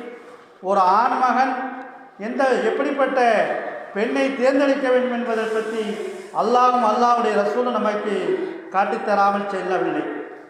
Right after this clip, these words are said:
நபிகள் நாயகம் ஸல்லல்லாஹு அலைஹி வஸல்லம் அவர்கள் அறிவிக்கக்கூடிய ஹதீஸிலே, ஒரு ஆண்மகன் நான்கு காரணங்களுக்காக ஒரு பெண்ணை மணமுடிக்கிறான். "துன்கவுல் மராத்துலி அர்பைனி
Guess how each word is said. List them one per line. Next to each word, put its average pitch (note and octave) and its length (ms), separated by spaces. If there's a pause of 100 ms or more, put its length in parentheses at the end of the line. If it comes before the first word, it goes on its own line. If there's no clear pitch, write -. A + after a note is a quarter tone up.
(340)
நபிகள் C#4 380
நாயகம் C4 320
ஸல்லல்லாஹு B3 480
அலைஹி A#3+ 180
வஸல்லம் A#3 380
அவர்கள் G#3 280 (420)
அறிவிக்கக்கூடிய G#3 720
ஹதீஸிலே, A3 600 (1160)
ஒரு G2 220 (640)
ஆண்மகன் B3+ 760 (200)
நான்கு C4+ 400 (100)
காரணங்களுக்காக A3+ 800
ஒரு G#3+ 120
பெண்ணை G#3+ 300
மணமுடிக்கிறான். F3+ 720 (760)
"துன்கவுல் B3+ 520
மராத்துலி B3 680
அர்பைனி G#3 640